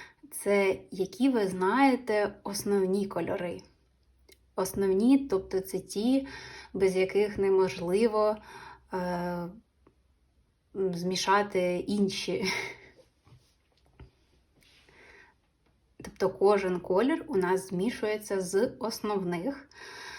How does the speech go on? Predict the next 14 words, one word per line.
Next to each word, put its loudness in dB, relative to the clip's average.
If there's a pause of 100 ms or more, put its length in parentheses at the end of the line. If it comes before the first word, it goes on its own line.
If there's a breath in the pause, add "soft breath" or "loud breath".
(180 loud breath)
Е, 2
і -2
якщо 0
цих 0
кольорів 0
немає, 2
то -4
ми 0
не 0
зможемо 0
змішати -2 (420 loud breath)
будь-які 2
інші -4
отримати. -8